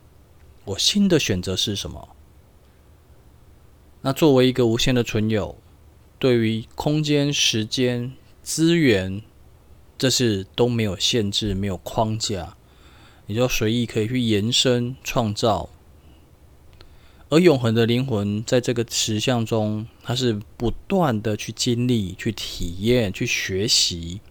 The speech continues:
然后才会得到、达到就是合一的境界。是什么如此重要、有价值，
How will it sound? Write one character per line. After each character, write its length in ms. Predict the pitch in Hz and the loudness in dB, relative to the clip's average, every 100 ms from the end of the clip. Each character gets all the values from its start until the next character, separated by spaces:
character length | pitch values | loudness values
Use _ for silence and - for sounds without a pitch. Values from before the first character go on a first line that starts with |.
| - - - - - - - - - - - - - - - - | -20 -20 -20 -20 -20 -20 -20 -20 -20 -20 -20 -20 -20 -20 -20 -10
然 160 | 95 | -8
后 260 | 107 120 107 | -2 2 2
才 160 | - 101 | 0 -4
会 140 | 107 | -4
得 160 | - 95 | -4 -2
到、 480 | 107 101 95 92 104 - - - - | 0 0 0 -6 -10 -20 -20 -20 -12
达 180 | - 92 | -6 -6
到 380 | 110 110 98 101 - - - - - - - - | 0 2 2 -4 -12 -20 -20 -20 -20 -20 -20 -12
就 160 | 104 | -10
是 120 | - | -8
合 280 | 104 - 92 | -6 -4 -4
一 180 | 98 101 | -4 -4
的 100 | 95 | -6
境 240 | - 95 | -4 -6
界。 300 | 90 - - - - - - - - - - - - - _ - - - - - - - - - - - - - - - - _ _ - | -6 -8 -10 -12 -20 -20 -20 -20 -20 -20 -20 -20 -20 -20 _ -20 -20 -20 -20 -20 -20 -20 -20 -20 -20 -20 -20 -20 -20 -20 -20 _ _ -4
是 180 | - | 2
什 180 | 233 143 | 6 6
么 160 | 113 113 | 6 4
如 160 | 123 | 4
此 160 | 156 110 | 4 0
重 240 | - 131 | 2 2
要、 140 | 135 117 | 4 2
有 140 | 90 | 0
价 260 | - 117 95 | 0 0 0
值， 260 | - 85 | -4 -10